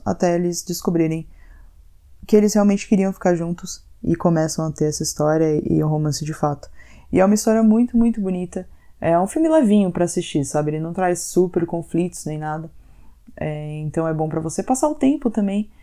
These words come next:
E é muito divertido, a trilha sonora é sensacional. Tem uma música específica na, na trilha sonora que eu fiquei absolutamente viciada e deve ter sido uma,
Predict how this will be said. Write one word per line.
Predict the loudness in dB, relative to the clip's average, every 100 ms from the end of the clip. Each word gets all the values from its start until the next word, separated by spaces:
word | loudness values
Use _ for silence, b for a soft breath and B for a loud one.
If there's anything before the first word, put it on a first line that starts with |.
| b b b
E | 4
é |
muito | 6 6 2
divertido, | 2 2 2 0 2
a | 0
trilha | -2 -6
sonora | -6 -6 -4 -4
é |
sensacional. | -2 -2 0 0 -2 -2
Tem | 0
uma | 4 6
música | 6 4 -2
específica | -6 -6 -2 -4 -2 -4
na, | -4 -4
na | -4
trilha | -2 -2
sonora | -2 -4 -2 -2
que | -4
eu |
fiquei | -6 -4
absolutamente | -4 -4 -2 0 0 0 -2
viciada | -2 0 0 2 0
e | 0
deve | -2 -4
ter | -10
sido | -4 -2
uma, | 2